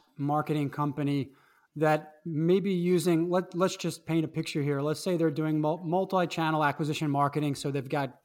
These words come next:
certainly they've got Google ads, Facebook ads, LinkedIn.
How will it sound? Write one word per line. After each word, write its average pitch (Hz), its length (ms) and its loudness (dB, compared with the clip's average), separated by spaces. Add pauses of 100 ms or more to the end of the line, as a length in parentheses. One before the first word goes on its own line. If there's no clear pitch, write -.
(520)
certainly 202 420 2
they've 165 160 4
got 143 200 0
Google 202 280 4
ads, 170 260 4
Facebook 156 460 -2
ads, 143 340 0
LinkedIn. 147 640 0